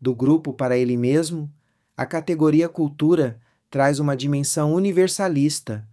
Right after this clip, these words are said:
portanto exógena, consequente de um construto da nação envolvente como forma de classificar culturalmente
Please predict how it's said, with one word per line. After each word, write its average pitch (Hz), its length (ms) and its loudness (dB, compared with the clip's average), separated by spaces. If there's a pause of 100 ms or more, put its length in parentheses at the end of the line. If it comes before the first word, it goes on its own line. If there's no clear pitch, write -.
(260)
portanto 139 560 -2
exógena, 117 720 -2 (320)
consequente 143 720 -4
de 131 100 -4
um 147 80 0
construto 156 680 -4
da 139 140 0
nação 135 380 -4
envolvente 131 840 -2 (300)
como 151 240 0
forma 151 360 2
de 135 120 -6
classificar 151 720 -2
culturalmente 156 1040 -2